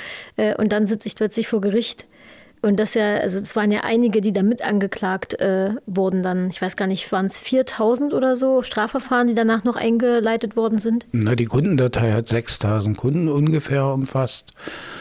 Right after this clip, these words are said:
Speaker 2: Wir sind dann systematisch in den weiteren Ermittlungen vorgegangen, haben uns erstmal die vermeintlich großen Fische rausgesucht. Also, äh, da, wo es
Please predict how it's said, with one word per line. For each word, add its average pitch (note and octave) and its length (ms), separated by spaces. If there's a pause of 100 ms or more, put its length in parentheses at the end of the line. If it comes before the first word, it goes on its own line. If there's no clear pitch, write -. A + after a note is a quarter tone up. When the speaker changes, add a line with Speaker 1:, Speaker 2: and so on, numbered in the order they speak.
(180)
Speaker 2:
Wir G#2+ 160
sind A#2 240
dann G#2 180
systematisch A2 840
in A#2 140
den G2+ 140
weiteren G#2+ 340
Ermittlungen A2 480
vorgegangen, A#2 760
haben G#2+ 140
uns G#2 140
erstmal G2+ 400
die F#2+ 340 (1120)
vermeintlich G#2 560
großen G#2+ 340
Fische C3+ 280
rausgesucht. B2+ 760
Also, G#2+ 460 (480)
äh, G#2+ 180
da, G#2+ 220
wo A2+ 100
es C#3 140